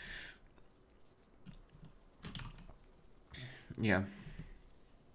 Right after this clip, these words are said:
So yeah, we are playing on five times the speed,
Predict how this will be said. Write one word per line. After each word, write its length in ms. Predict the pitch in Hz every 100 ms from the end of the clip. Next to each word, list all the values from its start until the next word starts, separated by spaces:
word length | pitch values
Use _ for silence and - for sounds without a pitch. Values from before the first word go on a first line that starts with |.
| - - - - - - - - - - - - - - - - - - - - - - - - - - -
So 260 | - 80 117
yeah, 180 | 120
we 140 | 101 120
are 80 | 110
playing 300 | - 110 -
on 100 | 120
five 320 | - 107 -
times 180 | 101 101
the 120 | 90
speed, 440 | - - 127 131